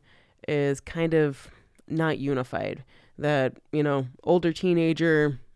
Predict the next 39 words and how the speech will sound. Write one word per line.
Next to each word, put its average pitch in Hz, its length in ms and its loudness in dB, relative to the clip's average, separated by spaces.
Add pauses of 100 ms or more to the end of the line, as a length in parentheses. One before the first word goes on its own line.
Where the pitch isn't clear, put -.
(340)
is 139 460 0
controlling 165 560 2
of 143 100 0
the 147 120 0
sweet 175 340 -6
little 160 240 2
kids 151 460 0
who 156 320 -2
seem 160 260 -2
to 151 80 -4
be, 139 160 -4
like, 135 180 -6
the 131 100 -8
best 127 280 -8
characters 131 560 -6
actually 127 360 -6
out 127 100 -4
of 127 80 -6
everyone, 131 440 -6 (240)
and 151 160 -6
the 143 40 -8
parents 165 400 -2
are 165 40 -6
kind 156 280 -2
of 147 280 -4 (120)
not 147 300 -6
there, - 380 -4 (520)
and 139 400 -4
that 135 100 -6
they 143 120 -4
don't 143 220 0
have 135 200 -4
a 135 60 -6
relationship. 131 800 -6 (1200)
So 165 180 -2
we 156 100 0
set 165 240 -4
it 156 100 -2
up, 160 260 -2